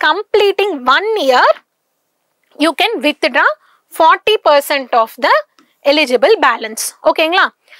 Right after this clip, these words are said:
நீங்க போய் சேவ் பண்ணிக்கிட்டு ஒன் இயர்க்கு அப்புறம் உங்களுக்கு தேவைன்னா அது நந்தே நீங்க வந்து ஒரு ஃபார்ட்டி பர்சன்ட் of the balance வந்து நீங்க வித்ட்ரா பண்ணிக்கலாம். ஓகே, so know about மகிழா சம்மான் சேவிங் சர்டிஃபிகேட் ஸ்கீம். மெச்சூரிட்டி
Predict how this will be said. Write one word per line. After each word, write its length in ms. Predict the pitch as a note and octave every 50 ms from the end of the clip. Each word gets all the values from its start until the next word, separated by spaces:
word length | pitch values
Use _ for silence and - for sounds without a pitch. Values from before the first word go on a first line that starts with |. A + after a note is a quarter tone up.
| - _ - C#4
நீங்க 180 | C#4+ D4 D4 E4 G4+ A#4+ - _
போய் 200 | F4 E4+ F4+ - -
சேவ் 160 | D4 C#4 D#4 - D#4
பண்ணிக்கிட்டு 380 | D4 C#4 C4 B3 C4 - A4+ G4+ E4
ஒன் 120 | C#4+ C#4 C#4+
இயர்க்கு 240 | D#4 E4 F4 - C#4+ C4
அப்புறம் 240 | - - F#4+ G4+
உங்களுக்கு 280 | F#4+ E4 C#4+ A3+ B3+ A#3 - -
தேவைன்னா 380 | C#4 C#4+ D4 D4+ C#4 B3+ D#4 A4+ A4+ D4+
அது 140 | C4 C#4+ E4 E4+
நந்தே 300 | D#4+ C#4+ C#4 B3 D#4 F#4+ B4+ D5 - _ _ _ _ _ - C4+
நீங்க 160 | D4 C#4 C#4 C4 C4
வந்து 160 | B3 D4+ C5 C#5 G#4
ஒரு 100 | C#4+ -
ஃபார்ட்டி 340 | - D4+ D4+ E4 - - F#4+ - D#4+
பர்சன்ட் 340 | D4 C#4 - D4 D4 C#4 C4
of 60 | B3+ C4 C4
the 60 | A3+ G3 A#3
balance 340 | A#3+ B3 C4 C4+ D4 - - A#3+
வந்து 180 | A3+ A#3+ D#4 A#4+ B4+ E4+
நீங்க 200 | C4+ C4+ D4+ G#4+ D#5 - _ _ _ _ _ _ _ - D4
வித்ட்ரா 380 | D#4+ - - - B3 A#3+ C4 A#4 A#4+ - D#4+
பண்ணிக்கலாம். 540 | C4+ B3 A#3+ A3 - C#4+ - G3+ - - _ _ D4 D#4
ஓகே, 200 | D4+ - G4 G#4+ A4+ - _ _ _ _ _ _ _ _ -
so 80 | F#4+ G#4 C5 C5 E4+ C#4
know 140 | C4+ D#4 G4+ F#4+ D#4
about 280 | B3+ B3 D4 - C5 - - - A#3+
மகிழா 300 | A#3+ A#3+ C#4+ F4 F#4+ G4+ G4 -
சம்மான் 320 | D4+ C4+ B3+ C4 C4+ C4 -
சேவிங் 280 | B3 A3 A3+ B3+ A#3+ - A3+
சர்டிஃபிகேட் 480 | A3 - - - - - A3 A3+ - -
ஸ்கீம். 240 | - F4+ A#4+ C#5 - _ _ _ _ _ _ _ _ _ _ _ _ A#3+ C4+
மெச்சூரிட்டி 520 | C#4 - - E4+ E4+ E4 E4 D4+ E4+